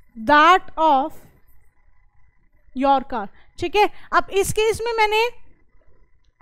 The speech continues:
any other नहीं लगाया है, क्योंकि एक पर्सन की कार के साथ कंपैरिजन हो रहा है, काफ़ी सारे, अ, लोगों के कार के साथ कंपैरिजन नहीं हो रहा है। जब आप काफ़ी सारे सब्जेक्ट्स के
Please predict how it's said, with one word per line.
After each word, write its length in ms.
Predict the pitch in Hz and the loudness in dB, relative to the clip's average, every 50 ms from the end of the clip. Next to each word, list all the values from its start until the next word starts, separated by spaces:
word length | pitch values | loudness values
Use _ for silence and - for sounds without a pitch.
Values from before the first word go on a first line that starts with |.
| 339 370 | 4 4
any 260 | 381 427 453 453 427 403 | 4 2 2 2 4 4
other 180 | 427 427 392 | 2 2 2
नहीं 200 | 381 381 381 403 | 0 -2 0 2
लगाया 360 | 392 370 349 330 320 311 311 | 4 4 4 4 4 4 4
है, 80 | 320 330 | 2 2
क्योंकि 280 | 302 - 349 - 370 381 | 0 -2 -6 -4 -4 -4
एक 360 | 302 294 349 392 392 - - | -2 0 0 0 -2 0 2
पर्सन 360 | 381 359 349 - - 381 392 | 2 2 2 0 -4 -6 -6
की 100 | - 392 | -6 -6
कार 360 | 359 - - 302 302 302 320 294 | -6 -2 2 4 4 4 4 2
के 120 | 359 370 | -2 -2
साथ 160 | - 349 320 | 0 0 0
कंपैरिजन 640 | 311 - 311 294 269 262 285 269 269 285 269 320 311 | 0 -2 -4 -6 -4 -4 -4 -4 -4 -4 -6 -6 -6
हो 140 | 311 302 294 | -6 -4 -4
रहा 100 | 311 339 | -4 -4
है, 60 | 339 - - - - _ _ _ - | -6 -10 -16 -20 -20 _ _ _ 2
काफ़ी 320 | 330 320 311 - 370 359 | 2 2 2 2 0 -2
सारे, 440 | - - 339 302 285 294 311 349 - - - - _ _ _ _ _ _ _ _ _ _ _ - | 0 2 2 2 2 2 0 -2 -4 -8 -14 -20 _ _ _ _ _ _ _ _ _ _ _ 2
अ, 220 | 269 285 277 277 277 | 6 8 8 8 8
लोगों 400 | 285 285 311 330 285 330 392 392 | 6 4 2 2 2 2 0 0
के 320 | - - 370 359 370 392 | 0 2 2 2 2 0
कार 600 | 392 - - - - - - 349 349 359 381 403 - - | -2 -6 -12 -20 -2 4 6 8 10 10 8 6 2 -2
के 120 | - 392 - | -4 -2 2
साथ 200 | - 320 320 - | 2 2 2 2
कंपैरिजन 600 | - 330 302 294 254 269 262 262 269 302 370 381 | 0 -4 -4 -2 0 0 0 0 -2 -6 -8 -6
नहीं 260 | 370 359 359 339 311 | -4 -4 -2 -2 -2
हो 120 | 269 240 | -2 -2
रहा 120 | 214 202 190 | -4 -6 -10
है। 100 | - - - - - - | -14 -16 -20 -20 -14 -2
जब 220 | 240 330 349 349 | 2 4 6 8
आप 400 | 381 392 392 - - - - - - - _ - | 8 6 6 2 -4 -16 -18 -20 -20 -12 _ 0
काफ़ी 260 | 320 320 330 403 381 | 0 2 2 0 2
सारे 280 | 370 415 392 403 427 | 4 4 4 4 2
सब्जेक्ट्स 600 | - - 381 302 233 220 254 381 392 - - - - | 0 0 -2 -2 0 0 0 0 0 -2 -4 -8 -4
के 280 | - 403 415 415 440 | 0 2 2 2 2